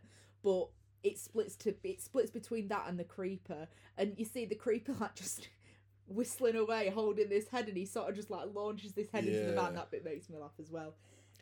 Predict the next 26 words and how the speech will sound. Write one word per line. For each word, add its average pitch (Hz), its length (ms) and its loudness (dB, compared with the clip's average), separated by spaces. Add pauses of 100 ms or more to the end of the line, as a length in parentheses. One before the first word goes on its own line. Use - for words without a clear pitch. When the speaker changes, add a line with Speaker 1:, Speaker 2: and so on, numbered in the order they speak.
Speaker 1:
The 220 420 0
Speaker 2:
Th-, 156 200 2
this 165 200 -2
is 180 100 -4
how 156 240 2
I, 117 220 4 (180)
how, 123 320 -2
how 120 180 -2
I 117 80 2
would 113 140 0
have 101 100 -2
wanted 107 380 -4
Freddy 104 220 -4
Krueger 101 340 -4
to - 160 -14
be. 82 220 -8
Like, 92 240 -6
he's, 101 260 -6 (540)
he 123 100 0
looks 131 300 0
scary, 98 380 0
he 107 80 0
acts 117 220 -4
scary, 90 340 -4
but - 120 -2
it, - 120 -6